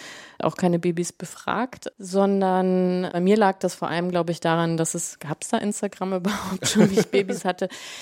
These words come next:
Aber ich habe jetzt meine Einstellung auch soweit geändert. Ich habe darüber nachgedacht, ich glaube, wenn ich jetzt Babys hätte, würde ich Fotos von Babys posten, weil ich finde, Babys haben einfach sehr, sehr wenig Alleinstellungsmerkmale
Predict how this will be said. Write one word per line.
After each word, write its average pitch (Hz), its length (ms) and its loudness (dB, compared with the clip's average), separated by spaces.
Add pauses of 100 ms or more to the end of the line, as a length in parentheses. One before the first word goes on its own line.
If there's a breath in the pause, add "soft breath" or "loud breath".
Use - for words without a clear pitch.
(180 loud breath)
Aber 226 520 4
ich - 180 -6
habe 208 140 -2
jetzt 208 160 -2
meine 190 240 2
Einstellung 233 500 0
auch 208 140 -2
soweit 196 400 2
geändert. 254 520 0
Ich 214 100 -4
habe 208 140 0
darüber 190 360 2
nachgedacht, 196 500 0
ich 196 120 -6
glaube, 180 240 2
wenn 180 100 0
ich 180 140 -4
jetzt - 240 -2
Babys 208 340 0
hätte, 190 260 0
würde 190 220 2
ich - 260 -4
Fotos 185 460 -2
von 170 240 -2
Babys 170 400 -4
posten, 220 840 -2
weil 170 300 2
ich - 200 -8
finde, 220 360 0
Babys 214 500 -2
haben 190 180 0
einfach 185 360 -2
sehr, 190 280 0
sehr 190 180 2
wenig 185 320 0
Alleinstellungsmerkmale 175 1500 0